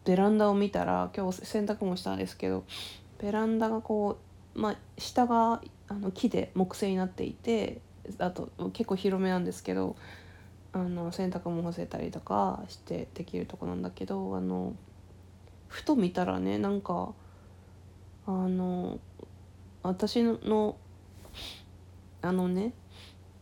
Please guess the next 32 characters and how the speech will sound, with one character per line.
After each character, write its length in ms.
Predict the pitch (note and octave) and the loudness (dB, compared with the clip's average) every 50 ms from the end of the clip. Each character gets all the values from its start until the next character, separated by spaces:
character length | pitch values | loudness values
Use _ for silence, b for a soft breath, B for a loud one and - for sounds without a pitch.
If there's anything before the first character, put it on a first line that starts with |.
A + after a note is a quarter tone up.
| - - - - - - - - - - - - - - - - - - - - - - - - - | -20 -20 -20 -20 -20 -20 -20 -20 -20 -20 -20 -20 -20 -20 -20 -20 -20 -20 -20 -20 -20 -20 -20 -18 -14
皿 360 | - - - - G3 G#3 A3 A#3 | -14 -4 0 2 4 6 6 8
が 160 | B3 C4 B3+ | 8 8 6
置 120 | B3+ B3+ | 6 6
か 80 | - B3+ | 4 4
れ 120 | C4 B3+ | 4 4
て 160 | B3 B3 A#3+ | 4 4 2
て、 240 | A#3 - - F3 - | 4 4 2 2 0
皿、 260 | - - G3+ - - - - - - - | 0 -2 -2 -2 -4 -6 -10 -16 -12 -6
な 140 | - G3 G#3+ | -2 -2 0
ん 40 | A#3 | 0
て 100 | - - | -2 -2
言 20 | |
っ 20 | - | -2
た 80 | - | -2
ら 60 | F#2 | -2
い 20 | - | -2
い 40 | F#3+ | -4
か 120 | - E3+ | -6 -8
な、 140 | E3 E3+ E3+ - - - | -6 -8 -8 -10 -12 -14
タ-、 80 | - - - - | -14 -12 -2 2
タ 100 | - E4+ | 2 2
ッ 20 | E4+ - - - | 2 0 0 4
パ 100 | C4+ A#3 | 4 6
ー 40 | G#3 | 6
に 100 | F#3+ F#3 | 6 4
な 120 | F3+ F#3 | 4 4
る、 180 | F#3 F#3 F3 - | 4 4 2 2
ガ-、 180 | - F#3+ F3+ - - | 2 2 2 2 4
ガ 100 | G3+ G3+ | 4 6
ラ 140 | A3 B3 | 6 6
ス 180 | A#3+ - - C#4 | 4 4 2 2
の 300 | C4 C4+ C4 C4 B3+ - | 2 2 2 2 0 -2